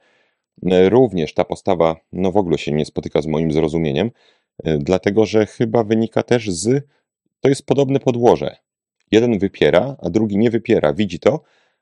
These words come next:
ale też go to przerasta. Więc nagle zaczyna wierzyć i były osoby, które też już pięć lat temu mówiły, że koniec, to już to nie, dwa, trzy lata, wszystko wiadomo, on wyczytał w Apokalipsie, że to jest, nie ma już żadnych wątpliwości, że to są te czasy, finito.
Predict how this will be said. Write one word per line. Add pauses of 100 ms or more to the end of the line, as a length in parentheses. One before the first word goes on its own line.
(120)
ale (340)
też
go
to
przerasta. (500)
Więc
nagle
zaczyna
wierzyć (480)
i (100)
były
osoby,
które
też
już
pięć
lat
temu
mówiły,
że
koniec,
to
już
to
nie,
dwa,
trzy
lata,
wszystko
wiadomo,
on
wyczytał
w
Apokalipsie,
że
to
jest,
nie
ma
już
żadnych
wątpliwości,
że
to
są
te
czasy,
finito.